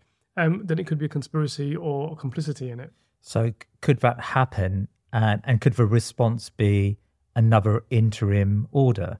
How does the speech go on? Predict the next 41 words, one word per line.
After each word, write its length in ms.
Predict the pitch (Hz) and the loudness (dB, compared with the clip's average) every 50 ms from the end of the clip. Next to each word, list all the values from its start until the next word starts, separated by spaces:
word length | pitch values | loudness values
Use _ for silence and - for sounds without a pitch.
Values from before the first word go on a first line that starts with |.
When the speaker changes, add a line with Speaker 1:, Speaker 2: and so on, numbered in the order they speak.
| _ _ | _ _
Speaker 1:
Yeah, 160 | 156 151 143 135 - _ _ _ | -8 -8 -8 -10 -14 _ _ _
exactly. 540 | - 160 120 - - - - 135 120 120 120 - _ _ | -10 -8 -6 -6 -8 -8 -10 -12 -14 -14 -14 -16 _ _
Speaker 2:
Ah. 100 | 107 101 | -4 -2
Speaker 1:
So 220 | 110 165 165 156 160 | 2 4 4 4 4
you 180 | 175 165 165 | 4 2 0
could 200 | 160 - 175 160 | 0 2 0 2
end 200 | 160 147 151 147 | 2 2 2 0
up 120 | 165 170 175 | -2 -2 -2
with 320 | 160 151 147 127 - - _ _ | -4 -4 -4 -4 -6 -12 _ _
further 440 | _ _ - 165 156 156 143 151 147 | _ _ 0 2 2 4 4 4 2
orders 320 | 147 147 139 139 143 131 120 | 2 0 0 -2 -4 -4 -4
depending 500 | 123 156 - 151 147 143 139 143 135 139 | -6 -8 -6 -4 -2 -2 -2 -2 -2 -2
on 160 | 143 139 131 - | -4 -4 -6 -8
Speaker 2:
Really? 320 | 113 110 110 117 117 - 135 | -8 -6 -4 -4 -4 -2 2
Speaker 1:
those 320 | 156 156 147 135 - - - _ _ _ _ - | 2 2 2 2 -2 -8 -16 _ _ _ _ -6
other 160 | 196 165 156 | -4 -4 -4
states. 320 | 147 - 175 160 147 131 | -4 -2 -2 -2 -2 -2
So 120 | - 151 147 | -2 -2 -2
if, 100 | 147 - | -2 0
for 100 | - 160 | -2 -2
example, 540 | 147 120 139 147 151 127 - 127 135 - - _ _ _ _ _ _ | -2 0 0 -2 -2 -2 -4 -8 -12 -12 -14 _ _ _ _ _ _
if 140 | - 143 - | -6 -4 -2
the 80 | 170 160 | 0 0
United 400 | 151 160 160 - 160 151 135 123 - _ | 0 0 0 -2 -4 -8 -8 -10 -14 _
Kingdom 300 | - 160 151 147 147 139 | -4 -2 -2 -2 -2 -4
became 280 | 135 - - 143 131 | -6 -8 -8 -8 -8
party 360 | 117 - 143 139 123 - 147 120 | -8 -6 -6 -6 -6 -6 -8 -10
to, 380 | - - 139 135 139 160 160 - _ _ _ _ _ _ - | -8 -8 -8 -6 -6 -8 -10 -12 _ _ _ _ _ _ -8
uh, 180 | 147 139 156 | -6 -4 -4
the 100 | 170 156 | -4 -6
proceedings 760 | - - 151 - - 160 160 147 135 - - 202 196 160 - - _ _ _ _ _ _ - | -6 -6 -6 -4 0 0 0 0 0 -4 -6 -10 -14 -16 -16 -20 _ _ _ _ _ _ -4
and 160 | - 143 143 | -2 -2 -2
was 140 | 143 - - | -2 -6 -8
continuing 460 | - - 156 - - 151 156 147 143 | -8 -6 -6 -6 -4 -2 -2 -2 -2
to 120 | - 156 | -4 -8
supply 320 | 143 - 135 - 147 139 131 | -10 -12 -12 -8 -6 -6 -6
weapons 360 | 131 147 - - 156 139 131 | -6 -6 -8 -6 -6 -6 -4
in 100 | 135 135 | -6 -6
a 40 | 127 | -8
situation 680 | - 190 170 - - 151 147 139 117 - 143 135 135 | -8 -12 -12 -8 -4 -4 -4 -4 -4 -6 -6 -4 -4
where, 460 | 135 139 151 160 170 160 113 98 85 | -4 -6 -6 -6 -8 -10 -12 -16 -20